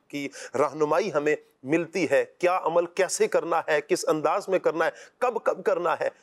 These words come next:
شریعت مطہرہ نے بیان کیا ہے، پیارے آقا صلی اللہ علیہ وسلم نے پریکٹیکل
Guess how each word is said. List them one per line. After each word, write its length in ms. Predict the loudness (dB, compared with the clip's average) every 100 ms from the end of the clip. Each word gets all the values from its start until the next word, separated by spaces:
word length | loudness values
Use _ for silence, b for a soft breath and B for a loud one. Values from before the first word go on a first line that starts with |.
| b
شریعت 360 | -2 0 2
مطہرہ 440 | 2 2 0 0 0
نے 120 | 0
بیان 320 | 0 0 0
کیا 280 | -2 -4 -4
ہے، 60 | -6 B B
پیارے 240 | 0 2 2
آقا 220 | 2 0
صلی 300 | 2 0 0
اللہ 200 | 0 0
علیہ 320 | 0 -2 -2
وسلم 360 | -2 -2 0 0
نے 100 | 0
پریکٹیکل 640 | 0 -4 -2 -6 -4 -4